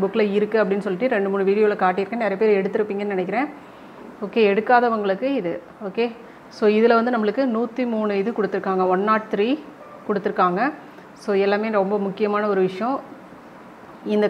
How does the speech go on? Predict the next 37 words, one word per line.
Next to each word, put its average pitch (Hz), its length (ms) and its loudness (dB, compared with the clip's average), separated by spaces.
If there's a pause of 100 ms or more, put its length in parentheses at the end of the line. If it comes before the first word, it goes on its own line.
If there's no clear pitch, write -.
constitution, 254 640 0
அதாவது 226 240 2
இந்த 202 180 -2
சட்ட 190 140 2 (100)
திருத்தங்கள், 208 480 -2
articles, 208 560 -2 (760)
அட்டவணை, 226 420 4
இதெல்லாம் 220 340 4
வந்து 226 240 0
திரும்ப 277 260 6
திரும்ப 254 280 4
படிச்சு, 226 280 2 (300)
படிச்சுக்கிட்டே 214 460 2
இருந்தோம்னா 208 340 -2
தான் 233 100 -2
நம்மளுக்கு 196 300 -2
மைண்டில் 208 320 2
நிக்கும். 247 280 -2
அது 196 180 2
இல்லாம, 208 280 0 (200)
அது 196 160 2
இல்லாம 233 280 2 (200)
shortcut 240 480 2
வச்சுக்கணும் 185 400 -6
நம்மளுக்கு 180 340 -6
படிக்கிறதுக்கு, 190 480 -4 (160)
ஓகேங்களா? 180 320 0 (580)
So, - 160 0
அப்போ 180 200 0
தான் 220 120 0
நம்மளுக்கு 196 280 0
மைண்டில் 190 320 2
நிக்கும். 214 280 -2 (560)
ஓகே, 196 160 0 (220)
இது 214 160 2
மட்டும் 226 260 4
இல்ல, 196 120 4